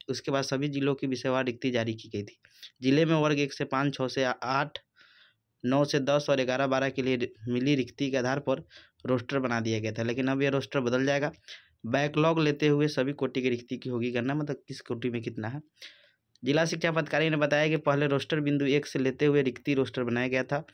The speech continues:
अब पहले और दूसरे चरण की कुल रिक्ति और इस पर नियुक्ति को लेते हुए तीसरे चरण की कंटिन्यूटी में रोस्टर बनाया जाएगा। बैकलॉग को लेते हुए सभी कोटि की रिक्ति की गणना की जाएगी।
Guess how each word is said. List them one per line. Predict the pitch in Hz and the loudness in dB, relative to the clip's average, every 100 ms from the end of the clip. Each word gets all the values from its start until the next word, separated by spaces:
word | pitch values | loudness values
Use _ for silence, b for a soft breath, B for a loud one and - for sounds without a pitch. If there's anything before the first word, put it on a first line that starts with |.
| b b 127 | b b -8
अब | 123 | 0
पहले | 135 139 | 2 4
और | 165 156 | 4 2
दूसरे | 139 147 | 0 0
चरण | 151 143 | 0 0
की | 139 | -2
कुल | 135 147 | 0 0
रिक्ति | 143 135 139 | 0 -2 0
और | 131 | 2
इस | 123 | 2
पर | - 135 | -2 -2
नियुक्ति | 127 123 - 135 | -2 -4 -8 -6
को | 135 | -2
लेते | 120 123 151 | -2 2 2
हुए | 143 131 - b b _ - | 4 2 -2 b b _ 0
तीसरे | 139 160 170 | 2 2 2
चरण | 160 151 | 2 2
की | 151 156 - _ _ _ _ - B B B B _ | 0 -4 -8 _ _ _ _ -20 B B B B _
कंटिन्यूटी | 131 135 139 143 143 135 - 170 | -2 0 2 2 0 -2 0 4
में | 170 170 - _ _ _ _ _ _ _ _ _ _ _ _ - B B B | 2 0 -14 _ _ _ _ _ _ _ _ _ _ _ _ -20 B B B
रोस्टर | 139 131 151 | -2 0 0
बनाया | 139 131 120 | 0 0 0
जाएगा। | 107 98 98 107 | 0 -2 -6 -2
बैकलॉग | 127 131 156 165 | -2 2 0 2
को | 170 | 2
लेते | 151 147 | 2 2
हुए | 160 156 | 2 2
सभी | 151 147 | 2 0
कोटि | 151 147 147 | 0 0 2
की | 139 | 2
रिक्ति | 127 135 | 2 2
की | 127 | 0
गणना | 123 131 | 2 0
की | 135 | 0
जाएगी। | 139 147 160 | 0 2 0